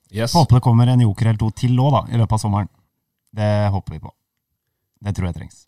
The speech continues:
Speaker 1: Ja. Tredje divisjon, der har jeg skrevet, der har jeg skrevet en, et punkt feil, men vi begynner, begynner med Brumunddal, som taper borte mot Kolstad,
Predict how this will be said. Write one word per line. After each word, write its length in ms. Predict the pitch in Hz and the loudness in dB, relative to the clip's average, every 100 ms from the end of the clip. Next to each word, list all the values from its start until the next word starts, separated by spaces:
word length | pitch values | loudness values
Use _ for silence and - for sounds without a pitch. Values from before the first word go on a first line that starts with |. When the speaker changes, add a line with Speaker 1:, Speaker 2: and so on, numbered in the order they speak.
| _ - | _ -12
Speaker 1:
Ja. 100 | 214 _ _ _ - | -12 _ _ _ 2
Tredje 200 | 160 120 | 4 4
divisjon, 280 | 123 156 170 | 4 4 4
der 100 | 135 | 4
har 80 | 139 | 4
jeg 60 | - | 2
skrevet, 960 | 127 107 117 123 123 123 123 123 120 113 101 - - | 2 4 4 4 4 4 2 2 2 0 -2 -8 -4
der 100 | 113 | -4
har 60 | |
jeg 80 | 113 | -2
skrevet 320 | 117 101 87 | 0 0 0
en, 160 | 98 101 101 | 0 -2 -2
et 140 | - - | -6 -2
punkt 240 | 110 - | -2 2
feil, 240 | 120 143 156 | 2 2 2
men 120 | 135 | 0
vi 80 | 139 | 2
begynner, 280 | 117 104 107 | 2 2 2
begynner 280 | 113 98 101 | 0 0 -2
med 600 | 110 110 110 110 110 110 | -2 0 2 2 2 2
Brumunddal, 440 | 110 95 92 113 | 2 4 0 0
som 120 | 127 | -2
taper 540 | 123 101 85 107 107 107 | 0 0 0 -2 -2 -2
borte 280 | 104 - | -4 -4
mot 140 | 98 113 | -6 -4
Kolstad, 500 | 110 92 - 135 | -4 -4 -2 -2